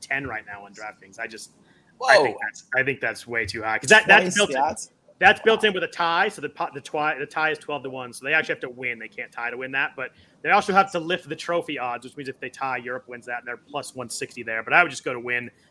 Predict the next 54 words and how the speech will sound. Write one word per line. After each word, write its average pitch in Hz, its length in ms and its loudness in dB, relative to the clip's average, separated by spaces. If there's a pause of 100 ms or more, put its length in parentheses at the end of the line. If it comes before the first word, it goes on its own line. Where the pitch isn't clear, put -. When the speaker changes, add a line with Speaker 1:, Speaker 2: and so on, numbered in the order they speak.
(140)
Speaker 1:
uh, 123 200 -6
plus 170 240 2
one 143 140 -2
nine 123 260 0
or 139 80 0
plus 190 200 4
two 160 100 -6
ten. 139 220 -2
I - 20 -4
think 120 120 -8
that, 123 180 -6
I 135 80 -4
think 139 100 -8
that 110 140 -12
line's 104 180 -16
just - 160 -20
too 104 140 -20
high. 92 180 -18 (1700)
Speaker 2:
Well, 165 140 8
I 175 160 8
agree. 135 460 -6 (120)
I 151 120 0
don't 147 180 -6
think, 170 380 -16 (500)
I 131 60 -12
don't 147 160 -10
<laughs> - 0 -
think, - 400 -8
uh, 113 240 -2 (500)
the 110 160 -12
U 139 200 0
S 131 160 0
is 113 160 -8
twice 147 560 0
as 120 160 -8
likely 113 480 -6
as 101 160 -14
Europe 120 340 -2
to 113 120 -10
win 120 180 -8
this 110 180 -8
event, 110 380 -6
which 104 160 -12
is - 200 -8
what 107 160 -6
the 110 80 -8
impl-, 113 420 -2
the 101 60 -4
odds 120 280 2
are 107 80 -10
implying 117 440 -8
there. 92 220 -14
So 110 360 -2
Speaker 1:
Yeah. 113 60 -6